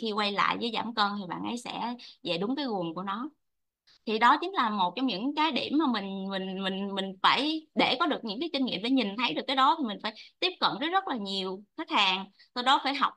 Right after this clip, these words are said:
nhiều, rất là nhiều những cái kiến thức và đọc rất là nhiều sách. Ờ, thì thật ra mình đã từng đọc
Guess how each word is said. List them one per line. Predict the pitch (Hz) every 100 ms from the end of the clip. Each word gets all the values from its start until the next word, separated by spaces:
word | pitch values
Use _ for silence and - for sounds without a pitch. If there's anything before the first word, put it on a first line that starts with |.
| -
nhiều, | 208 202
rất | 320 277
là | 214
nhiều | 202 185 190
những | 185 185 185 185
cái | 247 302
kiến | 302 330
thức | 359 359
và | 208
đọc | 165 262
rất | 330
là |
nhiều | 269 214 185
sách. | - - - _ _ _ _ _ _
Ờ, | 190 208 208 214 -
thì | 269
thật | 262 185
ra | 226 240 240 - - -
mình | 202 202 214 190 185
đã | 175 -
từng | 240 202
đọc | 160